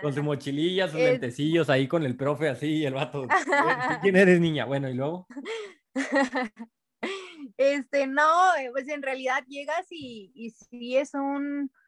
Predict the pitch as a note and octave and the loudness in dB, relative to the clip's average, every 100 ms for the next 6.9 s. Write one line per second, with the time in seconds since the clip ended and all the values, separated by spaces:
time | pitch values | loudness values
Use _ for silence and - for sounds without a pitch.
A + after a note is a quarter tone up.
0 | _ - B3+ D#4+ D4 C#4 D4+ E4 C4 A3 | _ -6 -2 4 6 6 4 2 2 0
1 | G#3+ G#3 A#3 C#4 C#4+ B3+ C4+ - A#3+ G3+ | 0 -2 -4 -8 -8 -2 -2 -2 -2 -4
2 | G3 G3+ - G3 - G#3 A3 - - C4 | -4 -16 -12 -10 -4 2 2 0 -4 -6
3 | B3 C4 C#4 A#3+ G3 F#3+ G3 F#3+ G3+ G3 | -4 -2 0 -2 -4 -10 -14 -12 -10 -6
4 | F#3+ G#3 G#3+ C4+ A3+ G3 F3 - F#3 - | -4 -4 -2 2 2 0 -4 -8 -8 0
5 | F#3+ F3+ F3+ F#3 G#3+ B3 B3+ G#3+ F#3+ G#3 | 6 6 6 0 -4 -4 0 0 0 -2
6 | A3+ G#3 G#3 F3+ F3 E3+ E3 E3 D#3 | -4 -8 -12 -12 -2 2 2 0 -4